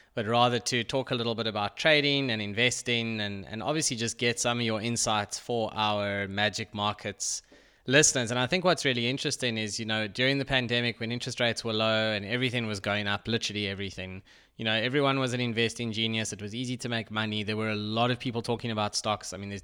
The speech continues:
definitely been, um, a big, uh, drop-off in that kind of thing happening online. I don't know if you've seen the same, but we certainly have noticed that. And now, of course, it's a lot harder. And that's where trading becomes quite interesting because obviously investing is a different mindset. It's a different approach. And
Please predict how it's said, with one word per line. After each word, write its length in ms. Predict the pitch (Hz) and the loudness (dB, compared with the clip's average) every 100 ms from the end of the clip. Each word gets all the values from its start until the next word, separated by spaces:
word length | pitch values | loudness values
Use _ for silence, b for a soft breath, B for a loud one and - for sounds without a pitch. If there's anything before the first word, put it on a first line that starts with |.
| - | -2
definitely 480 | 117 - 107 98 95 | 0 0 -8 -8 -8
been, 320 | 101 95 92 B B B B | -6 -8 -10 B B B B
um, 280 | 107 107 104 | -2 -2 -4
a 100 | 101 | -6
big, 580 | 104 120 117 98 - | 0 2 2 -2 -6
uh, 160 | 104 101 | -4 -4
drop-off 480 | - 117 - 104 - | -2 -2 0 -4 -6
in 80 | 101 | -6
that 180 | 107 | -6
kind 240 | - 107 98 | -4 -4 -4
of 80 | - | -8
thing 140 | 101 | -8
happening 400 | 101 101 107 95 | -6 -6 -8 -8
online. 420 | 95 95 101 95 | -6 -4 -4 -4
I 60 | 95 | -6
don't 100 | 98 | -8
know 60 | |
if 120 | 95 101 | -10 -8
you've 120 | 95 | -8
seen 180 | 113 98 | -6 -6
the 80 | |
same, 300 | 98 107 95 | -4 -4 -6
but 100 | 95 | -8
we 140 | 98 107 | -8 -6
certainly 380 | - 98 95 92 | -6 -8 -8 -10
have 160 | 92 | -10
noticed 400 | 92 95 - 98 | -8 -10 -8 -8
that. 320 | 117 127 - B B B B B B - | -2 -2 -4 B B B B B B 0
And 280 | 135 131 | 2 4
now, 240 | 127 135 143 | 6 8 6
of 120 | 127 | 4
course, 280 | 147 135 127 | 4 4 2
it's 120 | 113 | 0
a 40 | |
lot 140 | 117 117 | 2 4
harder. 360 | 127 117 92 90 | 6 6 2 -4
And 140 | 107 | -2
that's 160 | 120 - | -2 0
where 100 | 127 | -4
trading 420 | - 131 127 120 | 2 2 2 -2
becomes 340 | 113 120 110 | -2 -4 -4
quite 160 | - 113 | 0 0
interesting 520 | 139 135 - 104 101 | 0 -4 -4 -4 -4
because 540 | 104 - 110 104 92 | -4 -2 0 0 -2
obviously 340 | - 117 113 120 | -4 -2 0 0
investing 440 | 110 131 - 143 | 2 0 0 -4
is 60 | 117 | -4
a 40 | |
different 300 | 117 - 113 | -4 -4 0
mindset. 520 | 110 120 110 117 107 | 2 2 0 -2 -2
It's 140 | 107 - | -4 -6
a 40 | |
different 300 | 104 107 113 | -6 -6 -4
approach. 520 | 107 - 110 104 - - | -6 -2 0 0 -4 -4
And 440 | 107 101 101 101 | -4 -2 -4 -8